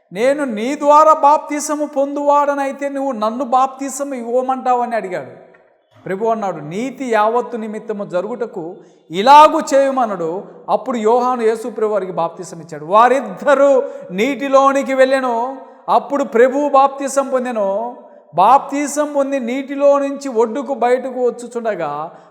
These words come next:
పరిశుద్ధాత్ముడు పావురము వలె ఆయన మీద దిగాను. ఇప్పుడు ఇద్దరు నీటిలోనికి దిగారా లేరా? శ్యామ్ కిషోర్ ఒడ్డున ఉండి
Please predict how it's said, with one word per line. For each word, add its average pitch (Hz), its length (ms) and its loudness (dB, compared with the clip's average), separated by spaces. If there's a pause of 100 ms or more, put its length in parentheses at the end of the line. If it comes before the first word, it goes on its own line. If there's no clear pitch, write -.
(120)
పరిశుద్ధాత్ముడు 277 1000 0
పావురము 262 840 0
వలె 233 380 0 (300)
ఆయన 262 480 6
మీద 226 280 -2
దిగాను. 175 1040 -6
ఇప్పుడు 175 200 -8
ఇద్దరు 202 260 -4
నీటిలోనికి 226 560 -6
దిగారా 220 220 -2
లేరా? 202 320 -8 (720)
శ్యామ్ 285 420 2
కిషోర్ 302 380 2
ఒడ్డున 262 460 0
ఉండి 294 540 0